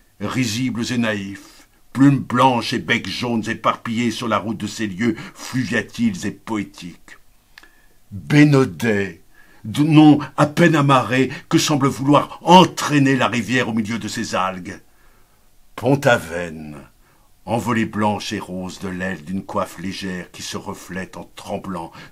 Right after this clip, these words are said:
dans une eau verdie de canal. Quimperlé, lui,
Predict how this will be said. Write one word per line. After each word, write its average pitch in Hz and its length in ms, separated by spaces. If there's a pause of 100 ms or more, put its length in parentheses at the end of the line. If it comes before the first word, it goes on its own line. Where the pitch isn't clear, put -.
dans 104 80
une 107 180
eau 95 80
verdie 85 460
de 90 80
canal. 80 480 (1400)
Quimperlé, 101 920 (360)
lui, 151 320